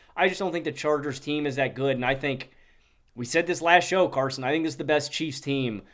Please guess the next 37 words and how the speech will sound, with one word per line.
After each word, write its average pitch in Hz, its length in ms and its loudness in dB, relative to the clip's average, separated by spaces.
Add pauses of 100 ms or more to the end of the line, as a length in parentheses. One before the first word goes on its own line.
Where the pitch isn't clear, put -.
(100)
of 143 180 2
the 143 80 0
Mahomes 127 380 0
era, 120 260 -2
and 147 140 -2
that's 175 160 -2
a 117 60 -10
scary 107 480 -4
thing 104 240 -6
to 92 40 -14
think 104 240 -8
about. 95 440 -8
I 120 80 -4
mean, 117 240 -4 (340)
they've 143 180 2
been 160 180 2
to 139 60 0
five 165 520 4
straight 131 400 -4
A 139 180 2
F 131 80 0
C 131 160 -6
title 120 360 -2
games. 104 440 -8
Every 196 380 6
single 170 400 -2
year 131 340 -4 (220)
that 135 100 -6
Mahomes 139 380 0
has 131 120 -4
been 156 220 0
the 175 100 0
starter 165 480 0
at 156 60 -6
quarterback, 135 640 0 (300)
the 165 140 0
Chiefs, - 460 -2